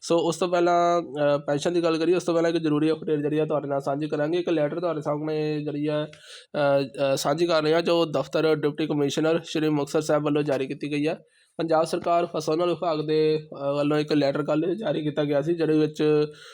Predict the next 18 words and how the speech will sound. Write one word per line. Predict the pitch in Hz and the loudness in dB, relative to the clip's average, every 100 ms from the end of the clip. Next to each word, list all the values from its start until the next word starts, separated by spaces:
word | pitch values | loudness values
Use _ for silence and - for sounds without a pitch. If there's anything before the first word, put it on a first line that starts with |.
| - 143 | -10 -2
ਅ, | 139 139 | 2 2
ਛੁੱਟੀ | 139 156 185 | 0 0 2
ਘੋਸ਼ਿਤ | 185 165 160 | 0 -2 -4
ਕੀਤੀ | 156 160 | 0 2
ਗਈ | 156 | 2
ਸੀ, | 151 180 | 2 0
ਖਾਸ | 170 151 | 0 -2
ਕਰ | - 151 | 0 -2
ਜਿਹੜੇ | 147 151 156 | 0 0 0
ਪੋਲਿੰਗ | 160 156 151 | 0 0 0
ਸਟਾਫ | 151 - 139 143 | 0 0 0 0
ਦੇ | 151 | 0
ਵਿੱਚ | 151 147 | 0 0
ਜਿਨ੍ਹਾਂ | 147 147 | -2 0
ਦੀ | 151 | -2
ਡਿਊਟੀਆਂ | 147 139 143 139 | -4 -6 -4 -4
ਲੱਗੀਆਂ | 139 143 | -4 -4
ਸੀ। | 139 | -4